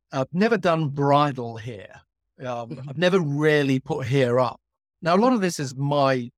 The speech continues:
Speaker 1: heritage, where I worked, where I came from, that that was what those salons, sassoon was all about, that you either cut or you colored. At one point, they had cutters, colorists, and tinters, uh, uh, uh, not, uh,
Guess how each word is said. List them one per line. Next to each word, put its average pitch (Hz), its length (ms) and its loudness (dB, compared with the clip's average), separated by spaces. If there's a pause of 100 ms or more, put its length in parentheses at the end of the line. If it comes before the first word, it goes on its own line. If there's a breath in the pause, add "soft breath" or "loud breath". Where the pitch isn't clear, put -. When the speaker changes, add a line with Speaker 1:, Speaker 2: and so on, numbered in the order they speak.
(140)
Speaker 1:
heritage, 123 520 -4
where 135 180 2
I 135 200 2
worked, 123 460 -10 (100)
where 127 160 -6
I 131 200 -4
came 120 300 -12
from, 117 320 -10 (360)
that 135 220 -4 (100)
that 139 220 -2
was 127 420 -8 (420)
what 127 220 -14
those 131 240 0
salons, 127 540 -6
sassoon 135 540 -6
was 120 160 -12
all 120 140 -10
about, 147 400 -6
that 120 120 -16
you 120 160 -12
either 113 160 -14
cut 175 260 -2 (260 soft breath)
or 147 120 0
you 123 140 -2
colored. 135 400 -2 (220)
At 180 120 -2
one 254 200 6
point, 135 280 2
they 135 120 -2
had 135 200 0
cutters, 190 460 -4
colorists, 147 600 -2 (280)
and 143 200 -2
tinters, - 580 -4 (400)
uh, 147 240 -2
uh, 151 200 0
uh, 143 240 -2
not, 156 220 -4 (100)
uh, 139 120 -4